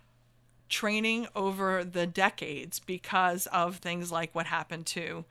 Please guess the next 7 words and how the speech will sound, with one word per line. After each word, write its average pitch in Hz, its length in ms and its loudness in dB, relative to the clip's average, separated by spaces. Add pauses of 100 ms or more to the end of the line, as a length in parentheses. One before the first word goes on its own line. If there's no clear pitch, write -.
(240)
Pat 170 240 2
Schroeder, 151 500 -4
who 190 200 -4
then 185 460 0 (440)
told 180 200 -2
me 170 120 -4
she 170 500 -4